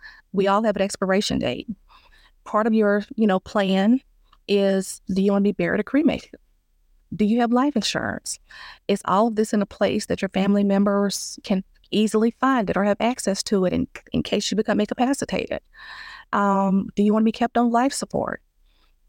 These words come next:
And if you do have a business, how do these things translate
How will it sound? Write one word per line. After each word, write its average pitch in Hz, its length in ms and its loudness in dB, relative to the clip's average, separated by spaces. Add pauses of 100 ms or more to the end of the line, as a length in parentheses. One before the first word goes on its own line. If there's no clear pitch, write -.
(180)
And 202 120 0
if - 120 -6
you 196 160 2
do 294 220 2
have 226 180 0
a 175 40 -4
business, - 680 -2
how 247 300 0
do 269 140 0
these 226 260 0
things 208 400 0
translate 196 800 -2